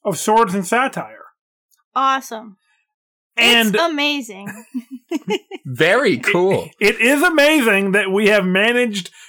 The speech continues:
Speaker 1: to keep making these in spite of everything.
Speaker 2: Yeah.
Speaker 1: In spite of pandemics, adversity,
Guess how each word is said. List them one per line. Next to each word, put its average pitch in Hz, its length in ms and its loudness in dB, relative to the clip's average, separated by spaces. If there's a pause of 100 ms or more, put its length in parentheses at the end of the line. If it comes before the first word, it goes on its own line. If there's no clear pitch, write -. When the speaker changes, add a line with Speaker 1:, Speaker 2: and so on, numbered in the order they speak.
(140)
Speaker 1:
to 196 480 2 (280)
keep 254 380 0
making 208 540 0
these 165 480 2 (320)
in 202 200 2
spite 240 400 2
of 240 380 2 (140)
everything. 254 720 2
Speaker 2:
Yeah. 277 800 0 (320)
Speaker 1:
In 208 140 2
spite 247 320 4
of 214 120 0
pandemics, 262 1040 2 (280)
adversity, 226 1300 2